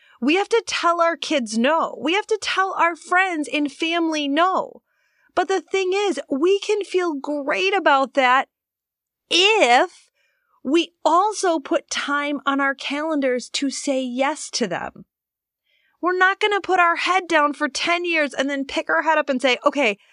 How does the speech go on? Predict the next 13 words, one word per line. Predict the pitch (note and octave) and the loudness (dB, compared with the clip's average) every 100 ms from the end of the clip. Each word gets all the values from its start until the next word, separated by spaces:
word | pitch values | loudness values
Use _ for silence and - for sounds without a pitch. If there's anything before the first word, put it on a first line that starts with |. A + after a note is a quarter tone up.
| - - | -20 2
I've | C4 A#3 | 2 4
made | C4 C#4 D4 | 2 2 4
it. | D4 C#4+ C4+ - - - | 2 2 -2 -20 -16 0
I've | B3 A3+ | 2 2
hit | G#3 F#4+ G#4 | 0 0 2
success. | G#4 - - D#4+ C4+ C4 B3+ - | -2 -2 0 4 6 4 0 -6
Now | A3+ G#3+ B3+ D#4+ F#4+ | -4 0 2 4 2
I | F#4+ | 0
can | - D#4+ C4+ | 0 -4 0
give | C4+ | -2
you | B3+ B3 | 0 -2
attention." | A3+ G#3 F3+ - - - _ _ _ _ _ _ _ _ _ _ _ | 0 -4 -4 -8 -10 -14 _ _ _ _ _ _ _ _ _ _ _
No. | A#3 A#3+ | -2 -2